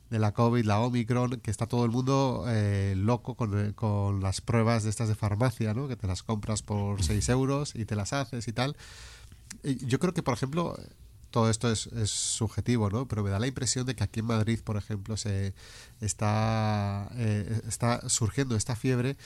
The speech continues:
porque en caso de que quieras, eh, utilizar la sanidad pública para hacerte una prueba,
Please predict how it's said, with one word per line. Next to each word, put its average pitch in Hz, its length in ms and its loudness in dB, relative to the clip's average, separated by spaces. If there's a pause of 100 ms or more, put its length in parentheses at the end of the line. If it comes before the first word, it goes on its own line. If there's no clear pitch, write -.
(600)
porque 107 800 4
en 107 200 0
caso 120 300 0
de 131 80 0
que 127 180 -2
quieras, 120 600 2
eh, 107 840 2
utilizar 110 680 2
la 107 140 2
sanidad 110 400 2
pública 120 440 4
para 101 160 2
hacerte 117 360 0
una 117 240 0
prueba, 113 500 2